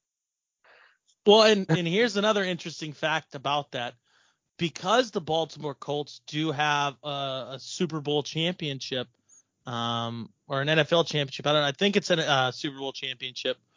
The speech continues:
The Babe Ruth Museum in Baltimore, um,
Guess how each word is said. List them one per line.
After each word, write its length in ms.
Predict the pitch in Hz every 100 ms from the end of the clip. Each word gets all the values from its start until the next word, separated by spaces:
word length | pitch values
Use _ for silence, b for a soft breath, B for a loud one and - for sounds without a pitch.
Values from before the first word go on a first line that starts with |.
| b b b -
The 80 | 139
Babe 420 | 120 180 254 226
Ruth 300 | 208 214 -
Museum 500 | 170 139 151 147 143
in 140 | 139
Baltimore, 880 | 117 156 170 180 - 147 127 127 127 - _ _ _ _ -
um, 640 | 123 117 117 120 117 -